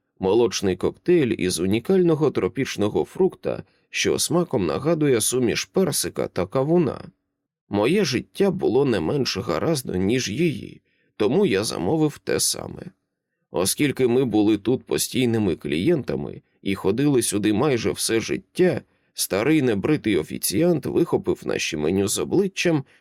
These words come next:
яке могло б стати зразком для Дебориного, і почовгав на кухню, наче Годзілла на шляху до Токіо. «Усі навколо бадьорі та щасливі»,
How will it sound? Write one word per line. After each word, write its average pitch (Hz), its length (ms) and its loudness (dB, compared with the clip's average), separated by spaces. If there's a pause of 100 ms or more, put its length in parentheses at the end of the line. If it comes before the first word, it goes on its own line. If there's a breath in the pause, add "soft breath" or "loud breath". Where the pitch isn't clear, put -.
яке - 380 0
могло 107 360 0
б - 80 -6
стати 110 360 -2
зразком 117 640 -2
для 113 220 -2
Дебориного, 82 920 -2 (320)
і 95 100 -4
почовгав 82 720 -4
на 52 140 -6
кухню, 127 460 -2
наче 160 380 -2
Годзілла 165 760 0
на 98 160 -2
шляху - 400 -2
до 135 180 2
Токіо. - 640 -4 (520)
«Усі 85 400 0
навколо 190 640 2
бадьорі 107 600 2
та 143 200 0
щасливі», 175 760 0